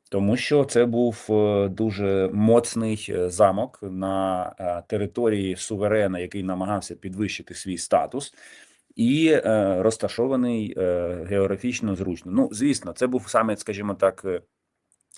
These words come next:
країн Центральної Європи, е, е, тобто ре-, регіональний такий. Але що дуже важливо, <clears throat> от, е, чому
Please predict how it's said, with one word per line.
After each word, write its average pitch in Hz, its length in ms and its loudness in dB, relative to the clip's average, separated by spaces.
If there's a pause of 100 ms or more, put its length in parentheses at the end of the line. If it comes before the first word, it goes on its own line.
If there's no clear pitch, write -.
(100)
країн 110 400 2
Центральної 101 580 2
Європи, 117 640 -2
е, - 60 -6 (640)
е, 87 260 -14 (160)
тобто 90 300 -6
ре-, 107 160 4
регіональний 110 600 2
такий. - 320 -14 (420)
Але 127 260 8
що 147 160 -6
дуже 147 200 -4
важливо, 113 460 -6 (280)
<clears throat> 117 260 -10
от, 107 240 -6 (600)
е, 95 640 -6 (240)
чому 139 480 -2